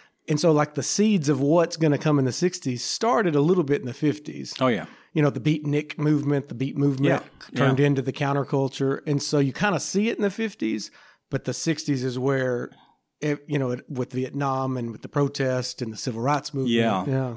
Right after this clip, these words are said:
Speaker 2: Yeah, I think that the fact that the, um, Vietnam War had a lot to do with, um,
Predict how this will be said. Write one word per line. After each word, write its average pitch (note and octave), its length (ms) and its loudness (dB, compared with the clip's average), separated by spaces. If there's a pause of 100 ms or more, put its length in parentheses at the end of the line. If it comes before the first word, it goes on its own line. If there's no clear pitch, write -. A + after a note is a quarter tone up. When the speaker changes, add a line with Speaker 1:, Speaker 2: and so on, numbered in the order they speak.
(100)
Speaker 2:
Yeah, G2+ 340 -2
I G2+ 80 -4
think A#2 280 -4
that G#2 200 -4
the F#2+ 160 -4
fact - 340 -8
that - 220 -10
the, F#2 380 -10 (640)
um, F2+ 480 -10 (200)
Vietnam F#2+ 640 -4
War F#2 380 -4
had F#2 120 -10
a E2+ 40 -10
lot F2+ 340 -8
to F2+ 80 -12
do F2+ 240 -8
with, F2 340 -12 (180)
um, E2+ 300 -16